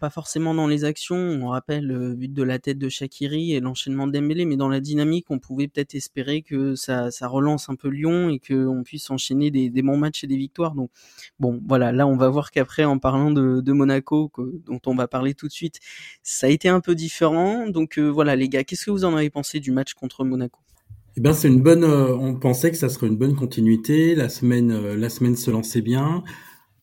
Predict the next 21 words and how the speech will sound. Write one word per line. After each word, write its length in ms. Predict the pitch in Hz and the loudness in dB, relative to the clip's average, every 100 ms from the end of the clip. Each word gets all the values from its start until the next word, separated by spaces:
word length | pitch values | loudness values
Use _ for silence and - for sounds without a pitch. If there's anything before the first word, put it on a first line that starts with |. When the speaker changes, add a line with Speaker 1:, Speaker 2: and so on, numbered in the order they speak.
| _ - | _ -8
Speaker 2:
Euh, 160 | 113 110 | -6 -4
je 80 | |
crois 160 | - 139 | 2 2
qu'on 140 | 135 113 | 4 2
a 100 | 107 | 0
tous 260 | - 127 | -6 -4
été 200 | 120 120 | 0 0
surpris 480 | 110 120 110 135 135 | -2 -4 -2 -2 0
quand 240 | 117 101 | -2 -4
on 100 | 107 | -4
a 80 | 104 | -2
vu 320 | 104 117 117 | -2 0 0
la 160 | 110 95 | 0 -2
composition. 840 | - 110 104 92 101 - 202 220 _ _ _ _ _ _ _ _ _ _ _ - - | -6 -8 -6 -10 -10 -4 -4 -4 _ _ _ _ _ _ _ _ _ _ _ -20 -8
Speaker 1:
Oui. 120 | 160 156 | -6 -2
Speaker 2:
On 60 | 107 | 0
était 260 | 98 - | -2 -2
un 100 | 110 | -4
peu 160 | - 123 | 2 4
étonnés, 640 | 113 127 117 120 127 120 | 4 4 4 4 4 2
euh, 220 | 107 101 | 0 -6